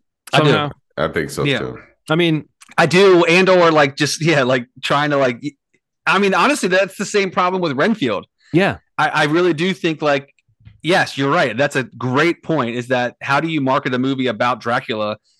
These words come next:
Speaker 1: when you
Speaker 3: Yeah.
Speaker 1: don't include Dracula in the marketing at all?
Speaker 2: Yeah.
Speaker 1: Like, not a smart move at all.
Speaker 3: No.
Speaker 1: I don't think so. Yeah, you're
Speaker 2: Yeah.
Speaker 1: right.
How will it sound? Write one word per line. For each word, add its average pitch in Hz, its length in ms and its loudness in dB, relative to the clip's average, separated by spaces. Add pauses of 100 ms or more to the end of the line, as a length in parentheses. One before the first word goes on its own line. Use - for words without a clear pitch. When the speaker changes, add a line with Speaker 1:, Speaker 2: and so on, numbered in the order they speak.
(120)
Speaker 1:
when 127 100 -4
you 127 120 0
Speaker 3:
Yeah. 165 60 -6
Speaker 1:
don't 139 300 -2
include 127 320 -4
Dracula 117 480 -2
in 117 120 -4
the 117 80 -2
marketing 107 440 -4
at 95 80 -8
all? 85 280 -6 (560)
Speaker 2:
Yeah. 104 280 -4
Speaker 1:
Like, 110 240 -4 (200)
not 139 260 4
a 147 60 2
smart 117 280 2
move 104 200 0
at 92 100 -4
all. 85 240 -4 (240)
Speaker 3:
No. 76 240 -6
Speaker 1:
I 113 80 2
don't 104 140 -6
think 104 180 -8
so. 90 240 -6 (100)
Yeah, 113 120 0
you're 113 160 2
Speaker 2:
Yeah. 110 140 2
Speaker 1:
right. 92 100 -6